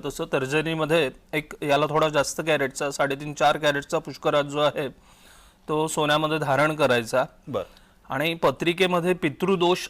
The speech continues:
Speaker 1: आहे याच्या पत्रिकेमध्ये, त्यामुळे विवाहासाठी हा म्हणजे टाळतोय विवाह.
Speaker 2: हम्म, हम्म, हम्म.
Speaker 1: तर काय असतं, पितृदोष किंवा स्त्रीदोष असं काही असलं ना तर त्यामध्ये त्यावेळेस काय होतं की वैवाहिक अडचणी येतात. एक तर विवाहासाठी तो मुलगा किंवा मुलगी तयार असतात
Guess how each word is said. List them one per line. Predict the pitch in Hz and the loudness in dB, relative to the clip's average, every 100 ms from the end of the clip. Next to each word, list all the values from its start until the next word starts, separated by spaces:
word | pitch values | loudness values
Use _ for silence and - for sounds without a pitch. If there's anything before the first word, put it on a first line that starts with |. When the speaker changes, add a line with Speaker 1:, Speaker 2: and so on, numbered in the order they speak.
| - | -4
Speaker 1:
आहे | - 156 | 0 0
याच्या | 135 139 | 2 0
पत्रिकेमध्ये, | 131 120 131 127 127 117 131 123 | -2 -8 -8 -6 -8 -8 -12 -4
त्यामुळे | 143 160 170 180 | 0 2 2 2
विवाहासाठी | 165 143 160 165 170 185 160 | 2 0 2 4 4 4 0
हा | 165 175 170 170 - _ - | 0 4 4 2 -8 _ -12
म्हणजे | 143 156 170 175 - - - | -6 -4 -4 -6 -12 -4 6
टाळतोय | 151 156 170 147 127 | 6 6 4 4 2
विवाह. | 123 120 110 | 0 -2 -2
Speaker 2:
हम्म, | 123 - 139 113 92 113 | -6 -10 -10 -10 -12 -18
हम्म, | 104 92 | -18 -18
हम्म. | 101 98 | -20 -14
Speaker 1:
तर | 165 | -6
काय | 175 196 | 2 2
असतं, | 185 - 208 | 2 -2 -6
पितृदोष | 196 151 175 180 175 175 | -4 -8 -2 -2 0 -2
किंवा | 175 175 170 | -4 -4 -2
स्त्रीदोष | 165 165 165 170 175 | -4 -6 -4 -2 -4
असं | 165 180 | -4 -2
काही | 180 180 | 0 2
असलं | 151 170 175 135 | 0 0 -2 0
ना | 123 | -6
तर | 131 | -10
त्यामध्ये | 143 165 175 170 185 | -2 -2 0 -4 0
त्यावेळेस | 180 170 185 | 2 2 0
काय | - 175 | 4 4
होतं | 180 175 175 | 4 0 -6
की | 165 196 220 - - - - | -4 -6 -6 -16 -20 -20 -4
वैवाहिक | 156 160 185 196 202 | 0 4 4 4 4
अडचणी | 180 147 185 151 | 4 6 4 4
येतात. | 117 117 117 - - - | 2 -2 -2 -20 -20 -14
एक | 139 - | -14 -4
तर | 175 | -2
विवाहासाठी | 160 165 175 175 170 180 190 - _ | 2 6 6 4 0 2 0 -4 _
तो | 175 | -6
मुलगा | 165 156 165 175 | -2 0 2 2
किंवा | 170 170 | 2 0
मुलगी | 170 170 170 165 | 0 -2 -2 4
तयार | 160 170 | 6 6
असतात | 170 - 180 | 4 0 2